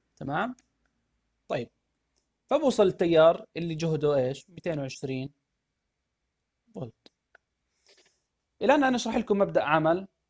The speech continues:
آه، اللي هو المحول الكهربائي. الآن عندي بوصل تيار.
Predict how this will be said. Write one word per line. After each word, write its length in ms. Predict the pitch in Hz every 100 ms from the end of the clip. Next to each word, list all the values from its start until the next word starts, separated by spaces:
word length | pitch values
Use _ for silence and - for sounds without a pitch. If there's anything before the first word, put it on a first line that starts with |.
| _ _ _ _ _ _ _ 147
آه، 480 | 151 147 147 - - _ _ _ _ _ 143
اللي 180 | 147 151
هو 200 | 143 139
المحول 560 | 135 135 - 139 135
الكهربائي. 540 | 135 - 117 - - - _ _ _ _ -
الآن 180 | 202 302
عندي 180 | 277 233
بوصل 360 | 254 - 196
تيار. 540 | 185 185 147 135 -